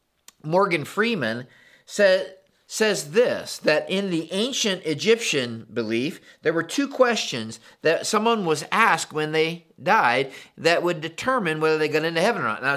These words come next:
I'm not saying it's true. I'm just saying this is in the movie. But the questions are interesting to me. The two questions that Morgan Freeman,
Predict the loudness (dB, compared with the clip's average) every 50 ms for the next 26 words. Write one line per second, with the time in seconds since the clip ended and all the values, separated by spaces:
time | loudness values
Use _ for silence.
0 | -2 -2 -2 0 0 0 0 0 -2 -2 -4 -4 0 0 0 2 0 -2 -2 -2
1 | -2 -2 -2 -4 -2 -4 -2 -2 0 0 0 0 -2 -6 -12 -14 _ _ -20 -20
2 | -20 -20 -20 -20 _ -10 -8 -8 -6 -4 4 4 4 4 4 0 -2 -4 -2 0
3 | 0 0 0 -4 -8 -8 -8 -8 -8 -10 -10 -6 -4 -4 -2 -2 -4 -6 -8 -8
4 | -4 -4 -4 -4 -4 -2 0 0 2 2 0 -2 -2 -4 -4 -4 -4 -2 -2 -2
5 | 2 4 4 4 4 2 -2 -8 -8 -6 -4 -2 -2 -2 -2 -2 -2 -4 -4